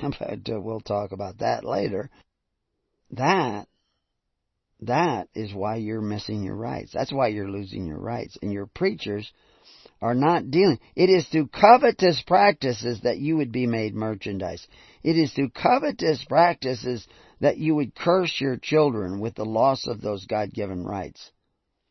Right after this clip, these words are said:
with the barring of those God-given rights. This is, you have looked to the governments of the world to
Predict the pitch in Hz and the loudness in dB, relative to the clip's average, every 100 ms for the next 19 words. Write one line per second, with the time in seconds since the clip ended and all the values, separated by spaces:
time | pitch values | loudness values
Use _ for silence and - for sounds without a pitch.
0 | _ _ - 104 98 123 127 143 139 127 | _ _ -12 -10 -6 0 4 4 4 2
1 | 113 101 98 98 98 95 - 92 92 92 | -2 -4 -6 -6 -6 -6 -8 -10 -8 -10
2 | 90 58 - - _ _ _ _ _ _ | -12 -16 -20 -20 _ _ _ _ _ _
3 | _ _ _ _ _ _ _ _ _ _ | _ _ _ _ _ _ _ _ _ _
4 | _ _ _ _ _ _ _ _ _ _ | _ _ _ _ _ _ _ _ _ _
5 | _ _ - 170 208 170 151 - - - | _ _ 0 2 4 2 0 -4 -12 -6
6 | 139 135 123 113 107 110 143 262 - 147 | -4 -2 0 0 -2 0 2 2 0 2
7 | 139 110 98 131 170 185 165 143 120 107 | 2 0 -2 2 4 4 0 0 -4 -6
8 | 95 143 160 117 85 - _ _ _ _ | -2 2 4 2 0 -8 _ _ _ _
9 | - 127 | -6 -6